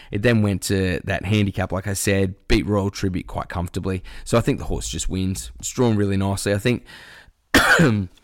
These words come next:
Tim Clark is obviously a huge upgrade for Royal Tribute. Not that Adam Hieronymus is a bad jockey, but Tim Clark is a better one. Uh, Celestial Legend is a good horse. It won a really, really good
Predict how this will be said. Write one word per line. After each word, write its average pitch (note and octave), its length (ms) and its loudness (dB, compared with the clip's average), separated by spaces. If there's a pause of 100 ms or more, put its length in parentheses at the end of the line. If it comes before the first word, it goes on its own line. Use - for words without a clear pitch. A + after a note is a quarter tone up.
(200)
Tim D3 180 6
Clark A#2 400 4
is G#2+ 80 6
obviously G2+ 320 2
a G2 40 4
huge A2 360 0
upgrade A2+ 460 2
for A2+ 100 -6
Royal A2+ 280 4
Tribute. A#2 500 0 (260)
Not C#3+ 160 4
that A#2 140 2
Adam G#2+ 240 6
Hieronymus G2+ 560 2
is F#2 100 -2
a F#2 60 -4
bad B2 600 0
jockey, B2 320 0
but G2+ 220 -4
Tim G#2 180 0
Clark F#2 300 -6
is - 60 -14
a - 80 -8
better A2+ 320 -2
one. A#2 300 2 (500)
Uh, A2 280 6
Celestial A#2 520 0
Legend A2 360 4
is G#2+ 160 2
a - 20 2
good G#2 240 0
horse. A2 380 4
It F2+ 80 0
won G#2+ 160 2
a G#2+ 40 2
really, A2 300 2
really G2+ 220 0
good F#2+ 260 -2